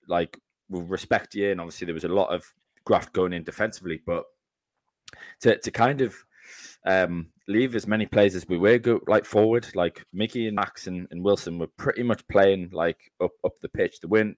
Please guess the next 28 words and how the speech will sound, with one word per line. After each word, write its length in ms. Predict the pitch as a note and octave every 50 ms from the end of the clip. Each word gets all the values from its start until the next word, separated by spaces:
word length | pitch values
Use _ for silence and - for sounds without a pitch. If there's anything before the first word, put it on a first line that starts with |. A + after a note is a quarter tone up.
| _ - - - - -
I 40 | -
didn't 260 | - B2+ A2+ F#2 F#2+
notice 320 | A2 A2+ A#2 A#2 - - -
them 180 | - G2 G2
tracking 400 | - - A2 F#2+ - - G2+ F#2
back 360 | - - G2+ - - _ _ _ _ _ _ _ _ _ _ _ _ _ _ _ _ _ _ _ _
that 300 | G2 F2+ G#2+ A2+ A#2+ -
much. 460 | - G#2 G2 F2 D#2 - - - - _ -
Do 80 | - F#2+
you, 80 | F2+
I 60 | - G2
mean, 120 | G#2 G2+
obviously 240 | A2 G#2+ F#2+ - F#2
they 100 | G2 G2
were 120 | G2 F#2+
coming 180 | - - G#2 F#2+
back 160 | G2 - -
a 60 | G#2+
bit, 220 | - A#2 A2 - -
but 160 | G2+ F#2 - - _ _ - - - _ -
it 100 | F#2 E2
was 140 | F2+ F2+ F#2
refreshing 480 | F#2+ - - B2 - - - B2+ A#2+
to 60 | -
kind 320 | - - - A2+ A2 G#2 G2+
of 60 | F#2+
see 280 | - - - G2 G2 F#2+
us 200 | F#2 - -